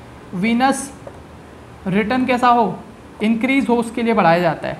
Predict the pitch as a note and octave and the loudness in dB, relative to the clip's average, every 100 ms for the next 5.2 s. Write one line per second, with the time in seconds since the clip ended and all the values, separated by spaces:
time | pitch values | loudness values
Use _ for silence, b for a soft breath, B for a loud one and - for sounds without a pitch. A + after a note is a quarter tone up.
0 | - C#4 A#3+ E3 E3+ A#3+ B3 C4 A#3+ B3 | -4 0 0 0 2 2 2 -2 0 0
1 | A#3+ G#3 G#3 B3 A#3+ A3+ G3 F#3+ A3 G#3+ | 2 2 2 -6 -4 0 2 2 2 0
2 | G#3 F3+ E3+ G#3 G#3 F3 F#3 B3+ B B | -4 -2 -2 -4 -6 -4 -2 -2 B B
3 | - F#3 F3 D#3+ C#3+ C#3 C3 B B - | -4 -2 0 -2 -4 -8 -12 B B 0
4 | B3+ C4 C4+ E4 E4 B3+ C4+ D4+ C4 B3 | 2 2 2 0 2 2 4 2 2 0
5 | G#3 | -2